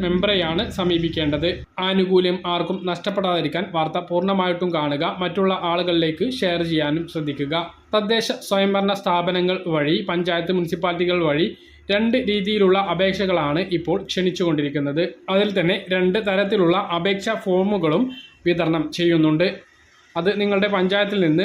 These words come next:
അല്ലെങ്കിൽ ഗ്രാമസഭകളിൽ നിന്ന് അല്ലെങ്കിൽ നിങ്ങളുടെ ജനപ്രതിനിധികളിൽ നിന്നും നിങ്ങൾക്ക് കൈപ്പറ്റാവുന്നതാണ്. കാർഷിക ആനുകൂല്യങ്ങൾക്കുള്ള അപേക്ഷാ ഫോമുകൾ,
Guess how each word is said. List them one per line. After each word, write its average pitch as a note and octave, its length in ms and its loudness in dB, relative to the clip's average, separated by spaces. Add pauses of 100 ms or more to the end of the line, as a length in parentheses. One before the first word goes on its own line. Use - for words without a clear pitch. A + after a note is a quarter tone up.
അല്ലെങ്കിൽ E3+ 340 0
ഗ്രാമസഭകളിൽ F#3+ 880 0
നിന്ന് D#3 200 4 (120)
അല്ലെങ്കിൽ E3+ 340 2
നിങ്ങളുടെ F3 320 0
ജനപ്രതിനിധികളിൽ G3 760 2
നിന്നും D#3+ 500 0
നിങ്ങൾക്ക് F3 340 0
കൈപ്പറ്റാവുന്നതാണ്. D#3 880 0 (500)
കാർഷിക G#3 400 0 (180)
ആനുകൂല്യങ്ങൾക്കുള്ള G3 800 2 (220)
അപേക്ഷാ E3+ 460 0
ഫോമുകൾ, D#3 380 0